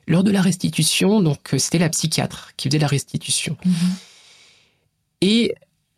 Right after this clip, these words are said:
Speaker 1: elle a commencé par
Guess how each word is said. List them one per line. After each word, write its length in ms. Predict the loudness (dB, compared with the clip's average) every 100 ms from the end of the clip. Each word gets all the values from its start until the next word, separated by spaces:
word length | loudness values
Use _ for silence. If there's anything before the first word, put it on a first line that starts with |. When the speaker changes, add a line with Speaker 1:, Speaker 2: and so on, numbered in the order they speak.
| _ _ _ _ _ -2
Speaker 1:
elle 160 | 0
a 80 | 0
commencé 760 | 2 2 2 0 0 0 -2 -4 _ _ _ _ _
par 320 | -2 0 0